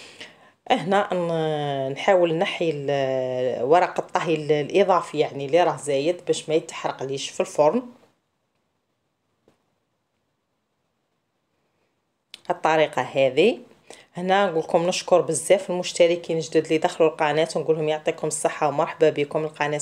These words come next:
قناتكم، ونشكر بزاف ال-، المشتركين الاوفياء والمتتبعين الاوفياء القناه، نقول لهم يعطيكم الصحه وبارك الله فيكم، وربي ما يحرمناش منكم ان شاء الله. هنايا راح نبيكي الكاممبير تاعي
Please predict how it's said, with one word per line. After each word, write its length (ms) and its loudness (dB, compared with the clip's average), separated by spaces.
قناتكم، 460 0
ونشكر 320 -2
بزاف 440 0
ال-، 400 0
المشتركين 680 2
الاوفياء 640 2
والمتتبعين 760 -4
الاوفياء 500 0
القناه، 560 0
نقول 200 -4
لهم 120 -6
يعطيكم 340 -6
الصحه 540 -4
وبارك 440 0
الله 160 -2
فيكم، 500 -6
وربي 540 -6
ما 180 -4
يحرمناش 640 -10
منكم 360 -10
ان 80 -8
شاء 340 -12
الله. 220 -8
هنايا 560 4
راح 200 0
نبيكي 600 0
الكاممبير 800 0
تاعي 600 0